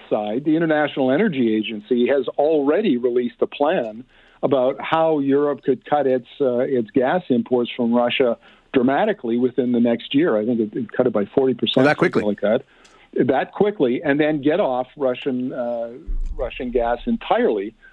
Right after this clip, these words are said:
Speaker 1: within a, a, a very short, uh, time frame. So th-, they're already thinking about this. You know, the I E A and the E U and the various,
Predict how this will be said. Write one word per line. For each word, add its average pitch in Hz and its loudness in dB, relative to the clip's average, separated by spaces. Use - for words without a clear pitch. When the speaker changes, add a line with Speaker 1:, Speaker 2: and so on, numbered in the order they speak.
Speaker 1:
within 143 2
a, 127 2
a, 127 -2
a 123 -2
very 120 2
short, 117 -2
uh, 110 0
time 175 0
frame. - -4
So 185 0
th-, 185 -4
they're 196 2
already 269 0
thinking 247 0
about 117 0
this. - -16
You 170 -2
know, 139 2
the 139 4
I 175 2
E 202 2
A 185 2
and 175 -6
the 160 2
E 170 0
U 175 4
and 147 0
the 131 0
various, 160 2